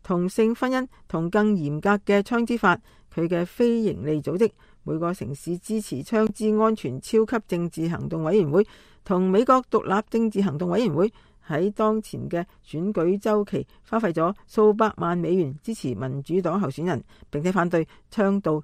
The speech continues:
槍支權利嘅共和黨人參選。近年嚟，以兩黨中立稱著嘅彭博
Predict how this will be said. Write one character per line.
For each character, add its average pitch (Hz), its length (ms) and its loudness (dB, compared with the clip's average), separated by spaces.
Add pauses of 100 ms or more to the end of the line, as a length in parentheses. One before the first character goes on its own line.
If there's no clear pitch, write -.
槍 196 340 0
支 202 200 -4
權 135 260 -8
利 147 140 -2
嘅 165 180 0
共 143 220 -6
和 127 160 -4
黨 139 180 -4
人 170 140 -4
參 180 180 -6
選。 170 320 -4 (480)
近 233 140 0
年 180 100 0
嚟， 160 180 0 (260)
以 240 200 2
兩 214 260 4
黨 214 280 0
中 285 240 -2
立 233 60 4 (340)
稱 285 240 -2
著 208 140 0
嘅 190 220 4 (200)
彭 160 260 -6
博 185 240 0